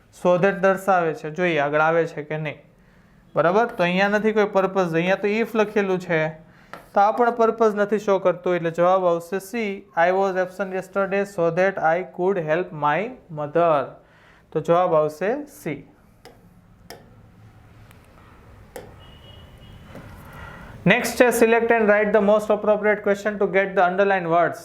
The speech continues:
મતલબ અંડરલાઇન કરેલા વર્ડ્સ આધારિત આપણે અપ્રોપ્રિએટ ક્વેશ્ચન બનાવવાનો છે. જેમ કે પેલું છે જો, "A canal was being dug by the workers." એટલે કોના દ્વારા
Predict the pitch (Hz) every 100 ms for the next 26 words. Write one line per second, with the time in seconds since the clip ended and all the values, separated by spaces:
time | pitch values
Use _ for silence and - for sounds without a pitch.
0 | - 160 170 170 170 196 214 214 208 202
1 | 202 175 185 196 190 185 196 190 180 180
2 | 165 196 196 190 175 170 180 185 190 170
3 | 165 160 156 160 180 156 170 175 175 196
4 | 214 190 160 151 165 139 - - - _
5 | 170 170 202 220 226 214 220 202 190 208
6 | 208 202 170 190 202 175 165 156 175 185
7 | 196 190 175 175 175 165 175 175 185 160
8 | 147 - 160 165 175 185 196 196 175 165
9 | 175 180 180 170 139 123